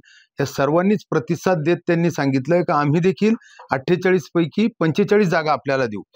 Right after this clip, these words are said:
आणि म्हणून महायुतीला प्रत्येक एक एक खासदार अतिशय महत्त्वाचा आहे, आणि त्यामुळं ही जागा इलेक्टिव्ह मेरिटवरती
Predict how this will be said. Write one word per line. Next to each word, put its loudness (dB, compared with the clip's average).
आणि 2
म्हणून 4
महायुतीला 0
प्रत्येक -2
एक 0
एक 2
खासदार 0
अतिशय -2
महत्त्वाचा -4
आहे, -20
आणि 2
त्यामुळं 2
ही 0
जागा 0
इलेक्टिव्ह 2
मेरिटवरती 0